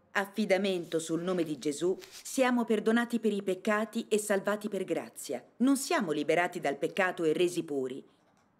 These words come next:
Se dobbiamo essere del tutto guadagnati da Dio,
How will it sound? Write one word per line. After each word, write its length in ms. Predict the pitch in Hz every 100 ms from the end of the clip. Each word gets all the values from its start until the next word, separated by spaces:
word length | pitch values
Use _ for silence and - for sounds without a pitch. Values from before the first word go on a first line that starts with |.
| _ _ _ _ _ _ _ _ _ _ _ _
Se 220 | - 294
dobbiamo 420 | 233 233 277 247
essere 380 | 240 262 233 202
del 180 | - 185
tutto 380 | 254 247 220 -
guadagnati 680 | 185 180 185 190 196 190
da 120 | 156
Dio, 480 | 143 165 160 139 -